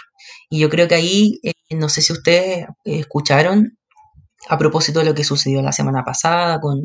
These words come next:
con, con este menor que fue, eh, empujado por el, por el puente Pío nono, ¿cierto? Lo que mencionaba Mónica González, ¿cierto? Decía que acá hay una máquina de guerra, ¿cierto? Que, que es indispensable parar.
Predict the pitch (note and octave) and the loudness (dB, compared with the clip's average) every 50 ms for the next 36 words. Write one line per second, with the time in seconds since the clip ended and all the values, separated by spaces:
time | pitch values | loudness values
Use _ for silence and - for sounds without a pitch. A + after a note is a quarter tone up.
0 | - - - - C#3 C#3 C#3 - - - - C#3 D3 D3 D3 - D3+ D3 C#3 C#3+ | -8 -10 -8 -6 -4 -4 -4 -4 -6 -8 -6 -4 -4 -4 -4 -4 -2 -2 -2 -2
1 | D3+ D3 - D#3 D3+ - D3+ D3+ D3+ - - - - - - - - - - - | -2 -4 -4 -6 -4 -2 -2 0 0 -2 -4 -6 -14 -20 -20 -20 -20 -20 -20 -20
2 | _ _ - D#3 D3+ D3 C#3+ C#3+ C#3 C#3 C#3 C#3+ D3+ D3+ D3 D3 D3 - - C#3 | _ _ -2 -2 0 0 0 -2 -2 -4 -4 -4 -2 -4 -4 -4 -6 -4 -2 0
3 | C#3+ D3 D3 D3 D3+ D#3 D3+ D#3 D#3 D#3 D#3+ D#3 D#3+ D#3 D#3 - - _ _ _ | 0 0 0 0 0 0 0 0 -2 -2 -4 -6 -6 -6 -8 -10 -12 _ _ _
4 | _ _ - D#3+ D#3 D#3 D#3 D#3 D3+ D3+ - D#3+ D#3+ D#3+ D3 D#3+ D3+ D#3 E3 D#3+ | _ _ -2 0 0 2 0 0 -2 -2 -4 -4 -4 -4 -4 -6 -6 -4 -4 -4
5 | E3 E3+ E3+ E3+ E3+ F3 E3+ - - E3+ E3+ - - F3 E3 D#3+ D#3 D#3 D#3 D3+ | -2 -2 -2 -2 -2 -2 -4 -2 -4 -4 -4 -4 -4 -4 -4 -4 -4 -4 -2 -2
6 | D3+ D3 D3 - D3+ D3 D3 D3+ D#3 D#3 D3+ D3+ D#3+ D#3+ D3+ D#3 D#3 D3+ D3 C#3+ | -2 -2 -2 -2 -2 0 0 0 0 0 0 -2 -2 -2 -2 -2 -2 -2 -2 -2
7 | C#3+ C#3+ C#3+ - _ _ _ _ - C#3+ C#3 C3+ C3+ - - E3+ F3+ F#3 F#3+ F#3+ | -2 -4 -6 -8 _ _ _ _ -6 -4 -4 -2 -2 -2 -2 -2 -2 -2 -4 -6
8 | - E3+ E3+ - - F3+ F#3 G3+ A3 A3 - - - - - - - _ _ D3 | -6 -8 -8 -6 -6 -6 -4 -4 -4 -6 -10 -16 -20 -20 -20 -20 -20 _ _ -8
9 | - - D#3+ D#3 D#3 D3+ D#3 - - - _ _ - D#3+ D3 - D3+ E3 F3+ F3+ | -4 -2 -2 -2 -2 -2 -4 -6 -8 -14 _ _ -4 -2 0 2 2 0 2 0
10 | F3+ D#3+ D#3 D#3 - - F3+ F3+ F3+ F3+ F3 E3 C#3+ C#3+ C#3+ D#3+ E3+ F3+ F#3 F#3+ | -2 0 0 0 -2 -2 -4 -6 -4 -4 -2 0 2 2 4 4 2 2 0 -2
11 | G#3 A3 - - B3+ - E3 - - - F3+ F#3 G3 - - - - - - - | -2 -4 -6 -4 -4 -4 -4 -4 -8 -8 -8 -8 -10 -12 -18 -20 -20 -20 -20 -20
12 | _ _ _ - - D#3+ D#3 D#3 D3+ D3+ D3+ D3+ D3 D3 C#3+ C#3 - - _ _ | _ _ _ -8 -4 -2 0 0 0 0 0 0 -2 -2 -4 -6 -8 -12 _ _
13 | - E3 D#3+ E3+ F#3 F3 D#3+ E3+ C#3+ - D3+ D3 C#3+ C3+ - D3 D#3 E3+ F3+ F3 | -4 -2 -2 0 0 0 -2 -2 -2 0 0 2 2 2 2 0 0 2 0 0
14 | - D3+ C#3+ C#3 C#3 - | 2 2 2 2 0 -2